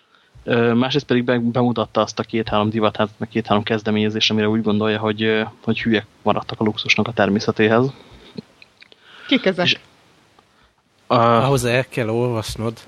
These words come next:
Speaker 2: Mhm, mhm, mhm.
Speaker 1: Hermes az egyik, a Chanel a másik, és volt még egy brazil, ö, bolthálózat, ami nagyjából az anyuka importruhákat árult a nappalibanból indult el, aztán meg kellett venni a szomszédházat, mert kevés lett a nappali.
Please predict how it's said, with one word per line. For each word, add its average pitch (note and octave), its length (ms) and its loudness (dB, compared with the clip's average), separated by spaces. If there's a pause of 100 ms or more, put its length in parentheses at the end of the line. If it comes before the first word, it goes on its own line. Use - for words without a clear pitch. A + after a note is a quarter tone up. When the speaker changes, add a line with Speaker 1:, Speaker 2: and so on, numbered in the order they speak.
(100)
Speaker 2:
Mhm, G#3+ 160 -4
mhm, A3 880 2
mhm. G#3 160 -2 (240)
Speaker 1:
Hermes F#3 640 2
az C#3+ 60 -8
egyik, A#2+ 400 0
a G#2+ 320 0
Chanel A#2 440 0
a G#2+ 80 2
másik, C3+ 500 0
és A2 160 -2
volt C3+ 280 0
még A2 240 0
egy G#2+ 280 -4
brazil, A2 680 -2 (680)
ö, B2+ 140 -4 (180)
bolthálózat, A#2 920 2 (600)
ami A#2 160 -2
nagyjából A#2+ 380 0
az A#2 80 0
anyuka A#2 540 0 (340)
importruhákat A2+ 800 0
árult A2 280 2
a A2 40 2
nappalibanból A2 680 2
indult G#2 360 2
el, C#3 100 2
aztán B2+ 280 0
meg A#2 140 0
kellett G#2+ 180 -4
venni G#2+ 160 2
a G#2+ 60 2
szomszédházat, A2 680 -2
mert A2 120 0
kevés G#2+ 280 0
lett - 180 -4
a A2+ 40 0
nappali. D3 400 0